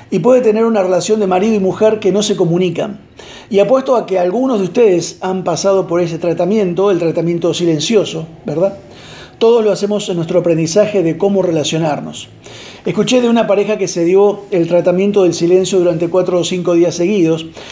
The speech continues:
No se decían una palabra, se dejaban notas, no hablaban. Al final de este periodo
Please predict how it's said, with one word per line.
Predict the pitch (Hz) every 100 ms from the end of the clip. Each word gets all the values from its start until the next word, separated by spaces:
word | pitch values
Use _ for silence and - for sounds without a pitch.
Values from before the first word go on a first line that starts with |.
| - -
No | 226
se | 240
decían | 196 214 196
una | 185
palabra, | 175 202 214 175 185
se | 160
dejaban | 160 175 175
notas, | 214 208 185 165
no | 175
hablaban. | 175 208 165 151 - - - - -
Al | 170
final | 214 226
de | 214
este | 208 185
periodo | 180 196 202 202 202